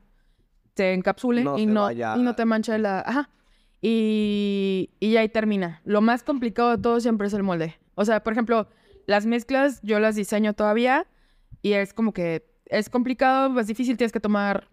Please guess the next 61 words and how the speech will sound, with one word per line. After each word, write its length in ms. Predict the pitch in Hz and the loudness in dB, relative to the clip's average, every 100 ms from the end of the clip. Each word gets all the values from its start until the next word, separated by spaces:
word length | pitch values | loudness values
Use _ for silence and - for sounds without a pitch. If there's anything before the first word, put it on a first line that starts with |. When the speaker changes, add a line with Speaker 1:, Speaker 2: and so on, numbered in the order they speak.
| _ | _
Speaker 1:
el 160 | 185 | -4
frí-, 260 | 180 220 214 | -2 0 0
en 140 | 190 185 | -2 0
cuenta 260 | 202 196 | 0 0
el 100 | 196 | -2
frío, 540 | 190 226 214 208 208 202 | -2 0 0 2 2 0
este, 300 | 165 - 165 | -2 -4 -4
la 100 | 175 | -4
temperatura 440 | 180 175 180 202 | -4 -4 -2 0
ambiente, 300 | 226 240 220 | 2 0 0
la 80 | 214 | 0
humedad, 460 | 185 180 208 214 214 | 0 0 2 2 -2
muchas 240 | 196 226 254 | -2 -2 0
cosas, 220 | 214 196 | -2 0
¿no? 140 | 214 | 0
Pero 180 | 269 170 | 0 -2
ya 140 | 180 190 | 0 0
está 160 | - | 0
muy 200 | 196 190 | -2 0
dominado. 440 | 180 208 220 220 240 - _ _ _ _ _ _ _ - | 0 2 2 0 -4 -16 _ _ _ _ _ _ _ -2
Speaker 2:
Y, 200 | 196 196 | -2 0
y 80 | 196 | 0
literal 380 | 185 175 170 180 | 2 2 2 2
buscas 640 | 165 160 165 170 - - _ _ | -2 -2 0 0 -2 -18 _ _
el 240 | 135 131 | -4 -2
clima 440 | 135 156 147 147 139 | 0 0 0 0 0
en 160 | 127 | -2
tu 200 | 117 120 | 0 -2
teléfono, 720 | 110 117 113 147 175 180 180 | 0 0 0 0 0 0 2
en 80 | 165 | 2
la 120 | 123 | 0
computadora, 1080 | 110 110 107 113 107 110 160 185 180 262 262 | -4 -6 -4 -2 0 0 0 0 0 2 0
Speaker 1:
Eh, 60 | 240 | 0
Speaker 2:
o 80 | 214 | -4
Speaker 1:
eh, 80 | - | -8
ya 160 | - 294 | -2 -2
es 80 | 294 | 0
muy 100 | 320 | -4
intuitivo. 440 | 294 240 240 208 - | -2 -2 0 -2 -2
Speaker 2:
Intuitivo, 440 | 147 143 131 127 | -2 -2 -2 -2
es 80 | 123 | -2
que, 60 | |
ah, 60 | 147 | -2
Speaker 1:
Sí. 80 | 254 | -2
Speaker 2:
está 180 | - 180 | 0 0
haciendo 260 | 185 190 | 0 -2
sol 400 | 175 220 240 233 | 0 0 2 2
y 120 | 202 | 2
así 220 | 165 143 165 | 0 0 -6
está. 180 | 156 | -4
Speaker 1:
Sí, 220 | - 240 226 | 0 0 2
así 180 | 220 233 | 0 -2
es. 140 | 185 | 0
Sabes 180 | 269 269 | 0 0
que 80 | 277 | -2
está 140 | - | 0
haciendo 180 | 254 262 | 0 2
un 60 | 254 | 2
chorro 300 | 269 247 247 | 0 0 0
de 100 | 226 | 0
aire. 520 | 214 247 262 294 330 | 0 0 2 2 0